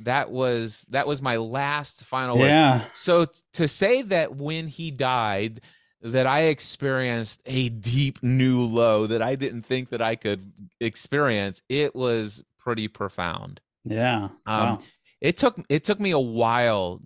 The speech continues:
Speaker 1: just to get through all of that.
Speaker 2: Yeah.
Speaker 1: So I'll kind of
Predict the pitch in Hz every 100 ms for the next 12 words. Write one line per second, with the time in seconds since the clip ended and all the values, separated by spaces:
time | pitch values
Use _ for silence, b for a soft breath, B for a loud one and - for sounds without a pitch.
0 | 98 - 127 135 127 117 - - 113 98
1 | - 123 120 - - 110 110 117 104 82
2 | 71 - _ - 110 104 98 92 78 85
3 | 82 - - - 117 117 120 104 - -
4 | _ _ _ _ _ _ _ - - 160
5 | 156 151 143 131 - _ _ _ _ 131
6 | 147 - - 185 233 269 214 165 143 131